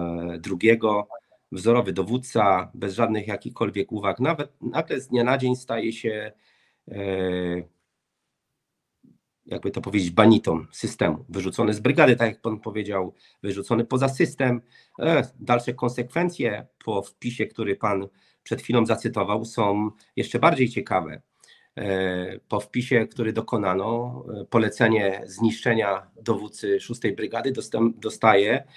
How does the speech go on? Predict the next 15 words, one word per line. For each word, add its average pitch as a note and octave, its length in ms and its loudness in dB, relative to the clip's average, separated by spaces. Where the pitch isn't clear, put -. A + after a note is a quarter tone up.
e, G2+ 840 2
prokuratura A#2 560 4
wojskowa. B2+ 480 2
Prokuratura G2+ 600 0
wojskowa B2 720 0
przy - 220 0
współpracy C3 600 -2
Służby B2+ 300 -6
Kontrwywiadu A2+ 480 -2
Wojskowego. G2 500 -8
I A2+ 80 -2
to D3+ 100 0
nie A3+ 160 6
są A#2+ 300 4
moje, G#2+ 600 2